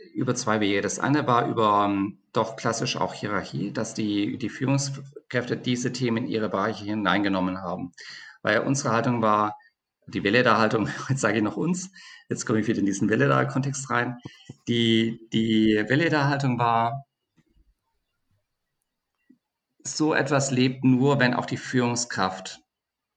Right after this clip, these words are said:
das für sich, ähm, leben kann. Und deswegen ist aus meiner Sicht die, die, die Führungskraft da eine ganz wichtige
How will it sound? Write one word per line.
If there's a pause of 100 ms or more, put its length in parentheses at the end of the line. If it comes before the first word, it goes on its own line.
das
für
sich, (1400)
ähm,
leben
kann. (680)
Und
deswegen
ist
aus
meiner
Sicht
die,
die,
die
Führungskraft
da
eine
ganz
wichtige